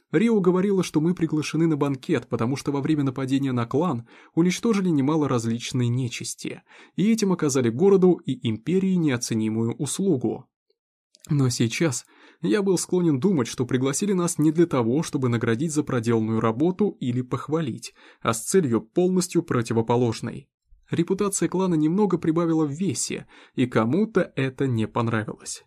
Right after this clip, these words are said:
Явно не префекту. После извинения от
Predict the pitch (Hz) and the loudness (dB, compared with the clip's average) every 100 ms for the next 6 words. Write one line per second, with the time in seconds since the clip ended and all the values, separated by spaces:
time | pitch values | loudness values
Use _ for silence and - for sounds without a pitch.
0 | _ 135 131 180 180 170 160 156 - 143 | _ -4 -2 2 2 2 2 0 0 -2
1 | - 107 - - - - 151 - 120 117 | -2 -8 -8 -20 -8 2 2 4 0 0
2 | 127 117 113 113 - 120 | 0 0 0 -2 -6 -10